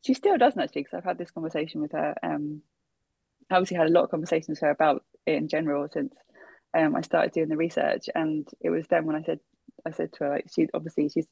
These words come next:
she's all Irish, like, both her parents are both Irish, um, but she never really, yeah, she's definitely, um, she's definitely very connected to London, I think, where she grew up. Um, but yeah, there was,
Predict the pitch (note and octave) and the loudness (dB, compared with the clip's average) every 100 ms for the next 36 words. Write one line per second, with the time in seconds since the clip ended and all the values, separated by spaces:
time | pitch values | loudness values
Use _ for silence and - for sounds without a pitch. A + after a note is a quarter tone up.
0 | - E3+ E3 D#3+ E3+ E3+ E3 - - - | -6 -2 2 4 6 6 4 -2 -4 -2
1 | D#3+ - D#3+ D#3 D#3+ - - - F3 - | -2 -2 -8 -4 -2 -2 -4 0 0 2
2 | - - E3 _ - - - - F3+ E3+ | 0 -2 -8 _ -20 -20 -20 -2 4 4
3 | E3+ F#3 F#3+ F#3 E3+ E3 E3+ D#3+ D#3 D#3 | 2 -2 0 2 2 2 0 0 -2 -4
4 | - _ - D#3+ - F3+ - F3+ - E3+ | -8 _ -2 -2 -2 -4 -4 -2 -2 0
5 | D#3+ D#3 D#3 D3+ D#3 D3+ _ _ _ _ | 0 0 0 -2 -4 -8 _ _ _ _
6 | _ _ - A#3 D4 C4+ A#3 A3+ G3 F#3+ | _ _ -2 2 4 4 4 2 0 -2
7 | F#3 F3 E3+ E3+ E3+ D#3+ D#3 D3+ - E3 | -4 -4 -6 -6 -6 -6 -6 -6 -6 -8
8 | - E3 D#3 D3 - - _ _ _ _ | -6 0 0 0 -2 -8 _ _ _ _
9 | _ - E3 D#3+ D#3 D#3 D#3 - - _ | _ 0 4 4 2 -2 -6 -8 -10 _
10 | _ _ _ _ _ _ - F#3 F3+ F3+ | _ _ _ _ _ _ 0 2 6 4
11 | E3 E3+ | 4 2